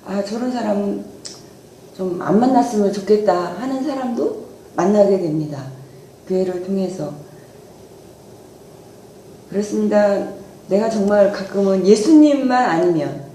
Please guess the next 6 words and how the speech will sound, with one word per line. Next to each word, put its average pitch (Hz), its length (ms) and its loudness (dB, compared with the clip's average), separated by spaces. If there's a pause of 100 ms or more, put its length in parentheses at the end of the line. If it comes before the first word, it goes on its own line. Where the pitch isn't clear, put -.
(260)
내가, 185 640 2 (440)
어, 156 320 -6 (300)
집사, 185 520 0
장로, 175 360 -4
권사, 160 480 -2 (500)
또 - 420 0